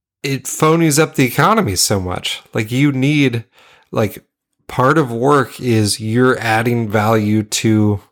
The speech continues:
uh, your company and to the economy, right? I mean, that's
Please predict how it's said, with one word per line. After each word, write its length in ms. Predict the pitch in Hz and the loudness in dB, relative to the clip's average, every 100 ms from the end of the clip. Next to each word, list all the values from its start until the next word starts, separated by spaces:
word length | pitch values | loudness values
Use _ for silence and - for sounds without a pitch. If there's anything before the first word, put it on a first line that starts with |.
| _ _ _ _ _ _ _ - | _ _ _ _ _ _ _ -4
uh, 260 | 104 98 | -2 0
your 220 | 95 101 | -2 -4
company 640 | 92 117 110 120 117 110 98 _ _ _ _ _ _ | -2 -2 0 0 2 2 -2 _ _ _ _ _ _
and 220 | 117 107 | -4 -4
to 160 | - 113 | -2 -2
the 240 | 107 104 - - _ | 0 -2 -6 -20 _
economy, 640 | 104 - 180 151 90 - - _ | -8 -2 -2 -2 -4 -12 -18 _
right? 280 | 95 107 135 - | -6 -4 -4 -4
I 60 | |
mean, 120 | 98 101 | -4 0
that's 320 | 110 - | 0 -2